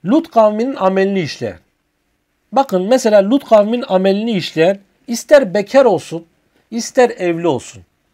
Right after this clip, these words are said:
Yani fark etmiyor. Evli de olsa, bekar da olsa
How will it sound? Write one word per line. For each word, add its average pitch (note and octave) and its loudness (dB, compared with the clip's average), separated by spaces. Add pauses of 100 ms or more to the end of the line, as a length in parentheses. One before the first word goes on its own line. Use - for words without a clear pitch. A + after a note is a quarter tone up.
(120)
Yani E3+ 0 (260)
fark E3+ 2
etmiyor. B2+ -6 (440)
Evli A#3+ 0
de D4 6
olsa, F#3+ 2
bekar A#3+ 2
da G#3+ 4
olsa F#3+ 2